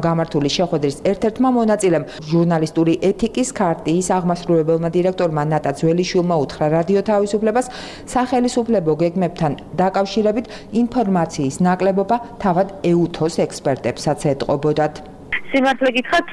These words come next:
Speaker 2: ვერ გავიგეთ, ჩვენ რაზე მსჯელობდით, იყო ძირითადად, მ, ალბათობები,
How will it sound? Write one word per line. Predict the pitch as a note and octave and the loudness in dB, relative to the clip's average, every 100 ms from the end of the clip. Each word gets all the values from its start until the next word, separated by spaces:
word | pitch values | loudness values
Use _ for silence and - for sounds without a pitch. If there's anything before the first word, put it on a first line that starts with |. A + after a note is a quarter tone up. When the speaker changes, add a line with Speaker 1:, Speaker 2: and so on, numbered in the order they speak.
| G3 | 2
Speaker 2:
ვერ | A#3+ | 2
გავიგეთ, | B3 G#3 G3+ G#3+ B3+ - - | 4 4 4 4 2 2 0
ჩვენ | C#4+ | 2
რაზე | A3 G3+ G#3+ G3 | 4 4 4 2
მსჯელობდით, | F#3+ - G3+ A3 G#3+ C#4+ - A3 | 0 2 4 4 4 0 2 2
იყო | F#3 F#3 | 2 2
ძირითადად, | G#3+ A3 A3 G3+ F3+ F3+ - - - - | 2 4 2 2 2 0 -2 -12 -12 -6
მ, | G3 F#3+ | -2 2
ალბათობები, | F#3+ G3 A3 A3 A#3+ B3 B3 C#4+ | 2 4 2 4 4 6 6 4